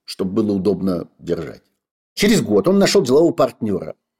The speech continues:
специалиста как раз в маркетинге и вот в франчайзинге, потому что сразу стало понятно, что производство этой штуки надо раздавать в виде франшизы. Его звали Рассел Стовер. И вот они уже открыли компанию, которая называлась Eskimo Pie Corporation.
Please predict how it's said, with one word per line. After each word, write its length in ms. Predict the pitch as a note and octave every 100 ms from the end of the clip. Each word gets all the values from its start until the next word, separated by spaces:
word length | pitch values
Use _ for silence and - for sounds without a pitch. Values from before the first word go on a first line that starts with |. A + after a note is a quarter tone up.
| _
специалиста 640 | - - G2+ A2 C#3 C#3 A2
как 180 | G2
раз 240 | G#2 G2 -
в 40 |
маркетинге 760 | G2 G2 G#2+ F#2 E2+ D2+ D#2+ D#2+
и 40 |
вот 300 | D2+ E2+ -
в 600 | D2+ E2+ F2 E2+ D#2+ D#2
франчайзинге, 760 | - A2 G2 F2 C#2+ F2 G#2+
потому 200 | - F#2
что 120 | F2 -
сразу 260 | A#2 B2+
стало 260 | F#2 F#2+ F2
понятно, 380 | F#2+ A#2+ - F2
что 120 | -
производство 600 | - A#2+ A2+ A2 - F2+
этой 200 | D#2+ E2+
штуки 340 | - A2+ -
надо 300 | E2 F2+ E2
раздавать 680 | F#2 G#2 G2 G2+ F2 D2+ - _ _ _
в 60 | E2+
виде 520 | D#2+ G2 F2 F2+ E2+
франшизы. 680 | - F2+ F2+ - D2 C#3 F#3+ _ _ _ -
Его 120 | G2
звали 220 | G2+ F2+
Рассел 420 | F2+ F#2+ - F2
Стовер. 560 | E2 - - D2+ F2 - _ _ _ _ _ _ _ _ _ _ _ _ _
И 120 | D3+ C#3+
вот 320 | C#3 C#3 -
они 320 | A2 A2+ A3+
уже 260 | C#4+ C3+ F#3
открыли 380 | F3+ - C#3+ B2+
компанию, 480 | A#2+ A2 A3+ E3+
которая 260 | A#2+ - D3+
называлась 380 | B2 G2 C#3+ -
Eskimo 580 | C#3+ - - B2 C#3 -
Pie 240 | C3 C3
Corporation. 680 | - F#2+ G2+ E2 C2 -